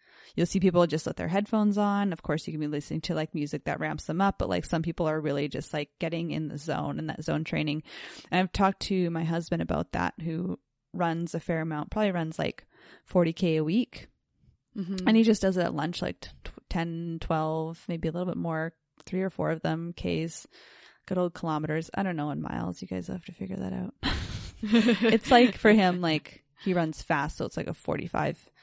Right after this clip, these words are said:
Speaker 1: minute run to maybe an
Speaker 2: Wow.
Speaker 1: hour. Yeah, he does, like, ten K in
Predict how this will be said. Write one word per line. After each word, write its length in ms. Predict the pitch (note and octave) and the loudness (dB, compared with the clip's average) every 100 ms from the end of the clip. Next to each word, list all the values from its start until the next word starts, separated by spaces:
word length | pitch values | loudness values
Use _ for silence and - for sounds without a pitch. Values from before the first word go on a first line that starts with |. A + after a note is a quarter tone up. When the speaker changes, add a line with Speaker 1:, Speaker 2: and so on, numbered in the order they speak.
| - - _ - | -20 -20 _ -4
Speaker 1:
minute 280 | F3 D#3+ - | -2 -2 -2
run 400 | D#3+ C#3+ D3+ E3 | -4 -4 -4 -6
to 480 | - F#3 E3 E3 D#3+ - | -8 -4 -4 -4 -6 -6
maybe 300 | F3 D#3+ D3+ | -4 -2 -2
an 140 | D3 | -2
Speaker 2:
Wow. 80 | - | -2
Speaker 1:
hour. 360 | - - - - - | -4 -6 -10 -14 -2
Yeah, 160 | D3+ | 0
he 160 | E3 F#3 | 4 4
does, 160 | G3+ G3+ | 6 4
like, 160 | G3+ _ _ - | 2 _ _ -4
ten 260 | F#3 D#3+ | -2 -2
K 300 | - D#3 D3+ | -4 -4 -2
in 400 | D#3 D3+ D#3 D#3 | -2 -4 -6 -10